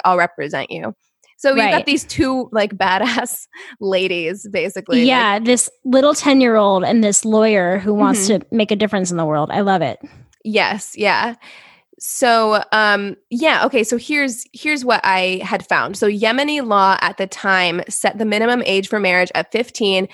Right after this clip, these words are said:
Speaker 1: but families had been allowed to marry off younger girls by stipulating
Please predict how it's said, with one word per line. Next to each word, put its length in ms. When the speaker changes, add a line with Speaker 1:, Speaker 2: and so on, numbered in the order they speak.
Speaker 1:
but 160
families 440
had 220
been 140
allowed 340
to 100
marry 440
off 240
younger 340
girls 320
by 120
stipulating 720